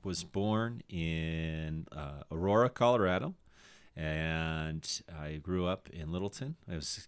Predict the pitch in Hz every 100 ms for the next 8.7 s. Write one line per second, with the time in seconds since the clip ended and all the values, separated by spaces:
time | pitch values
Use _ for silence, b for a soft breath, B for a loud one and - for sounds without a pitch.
0 | - 110 87 87 92 92 95 - 104 -
1 | 107 98 90 98 95 90 92 - 98 95
2 | 110 147 - 85 78 87 - 95 87 -
3 | 90 90 104 123 b b b b b 85
4 | 82 80 107 120 110 110 107 - 104 101
5 | 95 - - - 113 104 101 95 92 -
6 | 98 92 92 87 87 87 85 82 - -
7 | - - 101 92 90 87 85 82 - 90
8 | 85 76 85 80 73 78 76